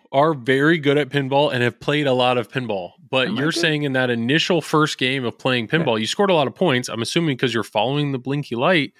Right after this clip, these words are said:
Speaker 2: Yes.
Speaker 1: But you said, "I had no idea what I was doing." So whatever you were doing, it wasn't, it wasn't obvious
Speaker 2: I, I
Speaker 1: what
Speaker 2: knew
Speaker 1: you were doing.
Speaker 2: some things,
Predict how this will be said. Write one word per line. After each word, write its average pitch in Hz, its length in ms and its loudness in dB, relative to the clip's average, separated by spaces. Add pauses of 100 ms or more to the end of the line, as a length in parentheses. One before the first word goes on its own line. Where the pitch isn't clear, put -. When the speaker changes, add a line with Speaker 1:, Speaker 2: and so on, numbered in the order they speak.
(140)
Speaker 2:
Yes. 170 240 -2
Speaker 1:
But 175 160 2
you 175 160 2
said, 185 280 0
"I 131 120 0
had 147 160 -2
no 151 180 2
idea 143 240 0
what 131 80 2
I 120 60 2
was 110 160 -2
doing." 117 300 -2
So 139 180 -2
whatever 151 340 0
you 175 140 0
were 160 100 4
doing, 147 160 0
it 139 60 -2
wasn't, 175 420 -2 (500)
it 147 60 -4
wasn't 185 380 -2
obvious 135 600 0
Speaker 2:
I, 311 460 2
I 269 140 0
Speaker 1:
what 262 140 2
Speaker 2:
knew 277 80 -2
Speaker 1:
you 262 80 6
were - 20 6 (120)
doing. 185 200 -2
Speaker 2:
some 196 800 2 (300)
things, - 1160 -20